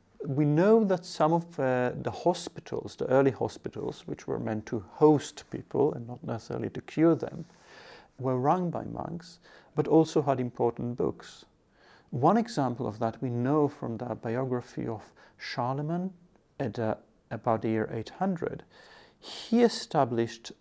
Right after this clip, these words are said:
a hospital, uh, more similar to a hostel,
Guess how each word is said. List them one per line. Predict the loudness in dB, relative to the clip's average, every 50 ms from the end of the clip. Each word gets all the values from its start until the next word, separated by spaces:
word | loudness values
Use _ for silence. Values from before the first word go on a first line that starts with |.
| _
a | 0 2 2 2
hospital, | 4 4 4 4 4 0 0 4 4 6 6 4 2 -2 -10 -16 -16
uh, | -16 -16 -16 _ _ _ _ -6
more | -4 -2 -2 -4
similar | -4 -4 -4 -4 -4
to | -4 -4 -6
a | -4
hostel, | -2 -4 -4 -4 -6 -8 -6 -6 -6 -6 -6